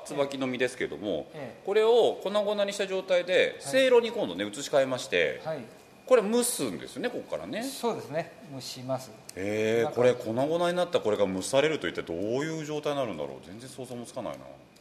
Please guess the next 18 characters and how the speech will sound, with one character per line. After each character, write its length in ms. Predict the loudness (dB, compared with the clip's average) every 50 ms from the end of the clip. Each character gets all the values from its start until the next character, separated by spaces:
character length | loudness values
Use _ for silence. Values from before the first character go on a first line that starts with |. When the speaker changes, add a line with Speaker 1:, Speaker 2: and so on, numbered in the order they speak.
| -20 -20 -20 -20 _ _ -20 -20 -20 _ _ -20 -8 -8
Speaker 1:
や 80 | -6
っ 40 | -4
ぱ 100 | -4 -4
蒸 120 | -2 -2
し 120 | -2 2 2
た 80 | 2
方 180 | 2 2 2 4
が 240 | 8 10 10 10 10
油 260 | 6 4 4 2 4
が 100 | 4 4
出 120 | 2 2 0
や 140 | 0 0 0
す 120 | -2 -8
い 40 | -8
ん 20 |
で 80 | -10 -12
す 80 | -16
か？ 100 | -18 -20